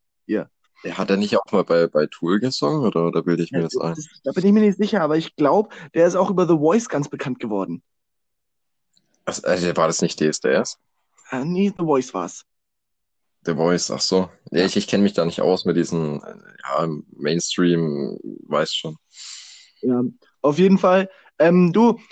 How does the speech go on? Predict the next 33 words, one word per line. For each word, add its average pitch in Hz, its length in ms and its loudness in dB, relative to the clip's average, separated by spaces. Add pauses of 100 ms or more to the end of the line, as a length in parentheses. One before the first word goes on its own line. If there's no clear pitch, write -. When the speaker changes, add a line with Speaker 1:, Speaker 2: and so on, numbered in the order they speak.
(140)
Speaker 1:
ich 170 180 0
wollt 190 240 4
mal 185 200 2
ganz, 202 260 2
ganz 196 240 2
dreist 175 320 2
einfach 170 240 2
mal 165 80 4
eine 160 200 4
erste 151 320 0
Frage 135 400 2
rausdonnern, 131 640 2
weil 120 340 4 (200)
wir 110 380 2 (360)
Speaker 2:
Oh. 90 220 6
Speaker 1:
gestikulieren 135 840 0
so 135 100 0
ein 131 100 2
bisschen, 143 360 -2
ja. 143 240 0 (720)
Und 160 100 4
ich 175 120 4
wollt 208 160 4
mal 214 120 4
jetzt 190 200 2
fragen, 139 520 0 (360)
äh, 131 400 4 (400)
wann 127 840 0 (340)
bist - 260 -4
du 196 160 2
das 214 220 2
letzte 147 320 -2
Mal 151 400 0